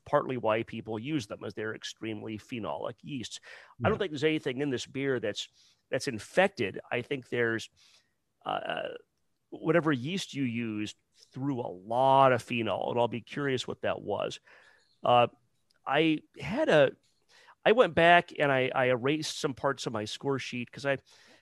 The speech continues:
Speaker 1: I initially didn't like the aroma at all, and I thought it was maybe too phenolic. And then I, I started to get, like, some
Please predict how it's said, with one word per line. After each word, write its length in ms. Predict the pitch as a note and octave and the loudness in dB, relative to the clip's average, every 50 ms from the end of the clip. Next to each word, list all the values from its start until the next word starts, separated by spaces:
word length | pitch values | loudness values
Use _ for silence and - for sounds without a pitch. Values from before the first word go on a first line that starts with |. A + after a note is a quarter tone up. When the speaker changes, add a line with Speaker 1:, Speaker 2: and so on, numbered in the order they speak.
| _ _ _ - - | _ _ _ -14 -12
Speaker 1:
I 380 | - - F#3 F3 D#3+ - - - _ _ | -8 -8 -8 -8 -10 -12 -18 -20 _ _
initially 500 | - E3 E3 E3+ A#3+ C4 - A#3+ F3+ D#3+ | -12 -8 -6 -6 -6 -4 -4 -2 -2 -2
didn't 260 | B2+ - E3 D#3 D3+ C#3 | -2 -2 -2 0 0 -2
like 380 | C3+ A#2 A#2+ C3 D3 C#3 - | -2 0 0 0 0 0 -4
the 160 | - C3 B2+ | -8 -4 -2
aroma 560 | B2 A2+ G#2 G2+ G#2+ A2 A#2 A#2 A2+ G#2+ G#2+ - | -2 -2 0 0 -2 0 0 0 -2 -2 -4 -4
at 120 | A2 A2 | -6 -8
all, 460 | - - - A2+ G#2+ G#2 G#2 G2+ G2+ G#2+ | -8 -6 -4 -4 -2 -2 -2 -2 -2 -2
and 80 | G2+ | -2
I 40 | G#2+ | -2
thought 160 | - D3+ C#3+ | -2 -4 -4
it 20 | C#3 | -4
was 120 | B2 - | -6 -6
maybe 220 | - C3 A#2 B2 | -6 -6 -6 -6
too 260 | - - - - D#3 C#3+ | -10 -10 -10 -10 -10 -10
phenolic. 640 | - - A#2+ A2 G#2 G#2+ G#2 A2 A2 G#2+ G#2 G2+ _ _ _ _ _ - _ _ _ _ _ _ - | -8 -8 -6 -4 -4 -2 -2 -2 -2 -2 -2 -4 _ _ _ _ _ -20 _ _ _ _ _ _ -4
And 140 | D3+ D#3 G3 | -2 0 2
then 240 | C4 E4 E4 D4+ - - | 2 2 0 -2 -4 -4
I, 180 | F3+ G3 F#3 F#3 _ _ - | -2 -2 -2 -4 _ _ 0
I 120 | D#3+ D#3+ | 0 0
started 380 | D#3 - - - A#3 B3 F3 D3 | 0 -2 -4 -4 -4 -4 -4 -4
to 60 | D3+ | -6
get, 200 | A2 A#2+ D#3+ - | -4 -4 -4 -2
like, 160 | - C#3+ C3 - | -2 -4 -4 -4
some 200 | - C#3 B2 | -6 -8 -8